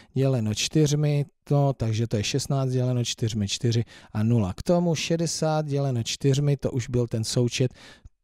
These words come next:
té, té mouky, takže tam jste to rozdělili na čtyřicet a dvacet, čtyřicet děleno čtyřmi, deset, dvacet děleno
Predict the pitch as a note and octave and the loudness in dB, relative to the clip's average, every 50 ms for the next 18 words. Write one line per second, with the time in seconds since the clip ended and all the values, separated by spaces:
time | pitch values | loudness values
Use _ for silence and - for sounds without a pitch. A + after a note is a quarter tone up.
0 | _ _ - B2+ A#2 A2+ - - - - F#2 E2+ E2+ F#2+ A2+ C#3+ D#3+ F3 E3 F#3+ | _ _ -2 0 0 -2 -4 -8 -8 -6 -4 -2 0 0 2 4 4 2 2 0
1 | - - E3 D#3+ D#3+ D#3 - - C3+ C3 A2+ A#2+ A#2+ - - C3 B2+ - - C3 | -2 -2 0 0 0 -2 -2 -4 -4 -2 -2 -2 -4 -2 -4 -4 -6 -4 -4 -6
2 | A#2+ - B2+ A#2+ A#2+ A2+ A#2 A#2+ A#2+ A#2 A#2+ A#2 A#2 A#2 A2+ A2+ A2+ - - - | -4 -2 -2 -2 -2 -2 -2 -2 -2 -2 -2 -2 -2 -2 -2 -2 -4 -4 -2 -2
3 | A#2 A2+ A2+ - - G2+ - - - G2 G#2 A#2 B2+ - - - - A#2+ A2 - | 0 0 -2 -2 -4 -8 -8 -6 -6 -4 -2 0 -2 -2 -2 -2 -2 -2 -4 -2
4 | - - A#2 A2+ A#2+ A2 - - A#2 A2 A2+ A2 A2+ A2 G#2+ G#2 - - - - | -2 -2 0 0 -2 -2 -2 -2 -2 0 0 0 2 2 2 0 -2 -6 -14 -20
5 | - - - - - B2+ A#2+ G#2+ G2+ G2+ G2+ G#2 A#2+ A2+ - - - B2 G#2+ A2 | -18 -12 -12 -2 0 2 2 2 2 0 0 0 0 0 0 0 0 -2 0 -2
6 | A2 G#2 - A#2 G#2+ G#2+ A2 A2 A2 G#2+ G#2+ F2+ | -2 -2 -4 -2 -2 -2 0 0 0 0 0 -2